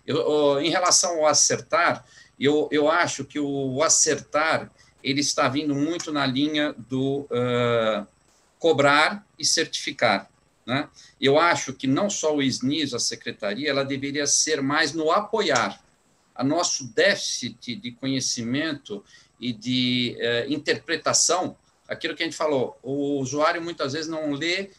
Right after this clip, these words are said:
e não consegue interpretar um manual de televisão. Quanto mais, muitas vezes, um manual que tem que preencher cento e tantos índices. A chance de dar erro é enorme,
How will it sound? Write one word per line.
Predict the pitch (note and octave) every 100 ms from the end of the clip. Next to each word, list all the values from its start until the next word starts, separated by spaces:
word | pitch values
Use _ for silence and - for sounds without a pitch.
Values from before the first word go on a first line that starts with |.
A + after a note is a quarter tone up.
| -
e | D#3
não | F#3+
consegue | F#3+ D#3+ - G3+ A3+
interpretar | G3+ G3+ - D#3 D3 F#3
um | F#3+
manual | F3+ E3 F#3+
de | G3
televisão. | - E3+ F3+ G#3+ D3+ B2+ G2+ - _ _ _ _ _ _ -
Quanto | F#3 F#3
mais, | E3 F3 F#3+ F#3+
muitas | F#3+ F3+ C#3
vezes, | E3 D#3+
um | F3
manual | E3+ E3+ D#3 D#3 E3 F3+ - _ -
que | - D3
tem | - E3+
que | D3+
preencher | - F3 D#3 - D#3+
cento | - F3 E3+ E3
e |
tantos | - D#3 D3+ D3+ B2
índices. | C3+ A#2+ - G2+ - _ -
A | B2
chance | - F#3 F#3+ -
de | C#3+ D3+
dar | B2+ D3 C3+
erro | D3+ D3+ D3
é |
enorme, | D3+ D3 D#3+ E3 G3+